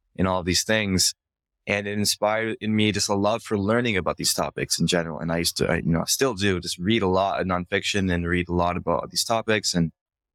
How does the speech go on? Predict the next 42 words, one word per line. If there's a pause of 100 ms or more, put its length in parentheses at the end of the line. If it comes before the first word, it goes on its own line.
(240)
that, (160)
when
I
was
around
seventeen,
it
led
me
to (680)
try
some
mushrooms
with
a
friend. (520)
Um,
she
got
some
from
her
older
sister.
<laughs>
We
did
it
at
the
beach
here
in
Vancouver. (580)
And,
um,
that
experience
really
opened
me
up